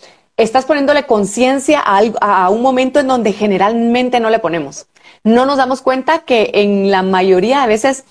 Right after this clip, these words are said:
nos, nos entrenamos, y así lo creímos que teníamos que hacerlo, de levantarnos, apagar el despertador y decir, "Ay, cinco minutos más, ay, me tengo que levantar, ay, es que yo no dormí bien".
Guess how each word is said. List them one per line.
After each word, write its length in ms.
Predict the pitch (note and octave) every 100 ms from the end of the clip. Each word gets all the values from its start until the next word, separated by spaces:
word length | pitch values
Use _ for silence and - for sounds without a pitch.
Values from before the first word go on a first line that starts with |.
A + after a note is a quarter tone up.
| -
nos, 500 | F3+ G#3 G#3+ G#3+ -
nos 320 | F#3+ G#3 G#3 G#3
entrenamos, 880 | F#3+ F3 F3+ B3 A3 G3+ C4 - _ _ _ F3
y 100 | F#3
así 200 | F#3 A3+
lo 160 | A3+
creímos 420 | - F3+ G#3 A3+ A3+
que 80 |
teníamos 360 | F#3+ E3+ F#3+ G3+
que 80 | F#3+
hacerlo, 400 | G3+ G#3 G#3 A3+
de 320 | F#3+ F3 E3 - -
levantarnos, 800 | A3 G#3 F#3+ A#3+ B3+ C4+ C4+ C4
apagar 300 | G3+ G3+ A3
el 60 | A#3+
despertador 460 | A#3+ G#3 - G#3+
y 20 |
decir, 200 | A3 A#3+ -
"Ay, 400 | D4+ D4 A#3+ A#3+
cinco 260 | - A#3+ A#3+
minutos 380 | A3 A3 A3
más, 220 | A3+ - -
ay, 380 | D#4 D#4+ D#4 D4+
me 140 | C4
tengo 200 | - B3
que 100 | A#3+
levantar, 460 | - - - - - - - -
ay, 400 | E4+ E4 D#4+ C#4+
es 100 | C4+
que 100 | C4+
yo 120 | C4+
no 100 | B3+
dormí 240 | B3 B3
bien". 320 | A#3+ B3+ B3+